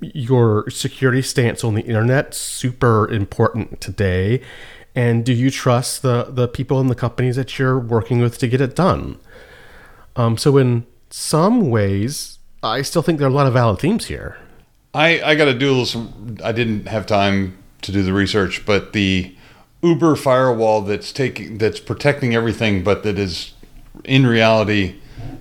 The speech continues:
Speaker 2: not protecting anything. I swear there are some newer movies using that exact theme. Or maybe it's television shows. I don't know. It just seemed like I've seen this a few times in different
Speaker 1: And I also
Speaker 2: movies.
Speaker 1: wanna point out that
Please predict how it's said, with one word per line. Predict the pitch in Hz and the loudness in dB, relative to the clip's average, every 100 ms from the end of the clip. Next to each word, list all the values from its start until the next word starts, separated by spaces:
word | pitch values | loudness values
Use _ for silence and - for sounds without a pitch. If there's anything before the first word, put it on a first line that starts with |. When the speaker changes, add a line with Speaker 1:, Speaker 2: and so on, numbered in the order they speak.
| - | -10
Speaker 2:
not | 101 113 - | -2 0 -2
protecting | 104 117 - 107 104 | -2 -2 0 2 4
anything. | 117 98 - 92 92 - - - - - | 4 2 0 -2 -2 -6 -16 -20 -20 -12
I | 101 | -6
swear | - - 190 | -4 2 4
there | 127 110 | 4 2
are | |
some | 92 - 101 | -2 -2 0
newer | 117 107 | 2 2
movies | 98 104 95 92 - - | 2 0 0 -2 -4 -12
using | - 110 95 98 | -6 -4 -2 0
that | 95 | 0
exact | 92 82 - 90 90 - - - | 0 -2 -2 0 -2 -6 -20 -6
theme. | 95 85 - - - - - - - - - - | -4 -4 -6 -16 -20 -20 -20 -20 -20 -20 -20 -10
Or | - | -4
maybe | 98 110 113 | 2 2 2
it's | 110 - | 0 0
television | - 107 95 90 | 2 2 2 -4
shows. | 80 95 85 - | -6 -8 -8 -2
I | 120 | 0
don't | 107 | 2
know. | 95 92 | 0 0
It | 110 | 0
just | 131 135 110 - | 0 2 0 -2
seemed | 117 101 92 95 | -2 -2 -2 -2
like | 92 90 - - - | -4 -6 -14 -12 -4
I've | 110 | -4
seen | - 147 139 | -2 2 2
this | 113 98 - - - - - - - | 4 2 0 -6 -16 -20 -20 -8 -2
a | |
few | 107 - 104 | -2 -2 -2
times | 92 98 92 - - - - - _ | -2 -4 -6 -10 -18 -18 -20 -20 _
in | - 95 | -14 -10
different | 90 156 | -2 2
Speaker 1:
And | 180 | 2
I | |
also | 160 156 - | 2 0 2
Speaker 2:
movies. | 202 | 2
Speaker 1:
wanna | 180 170 | 4 2
point | - - 147 | 2 0 2
out | 120 113 - | 2 -2 -2
that | 120 - | -4 -4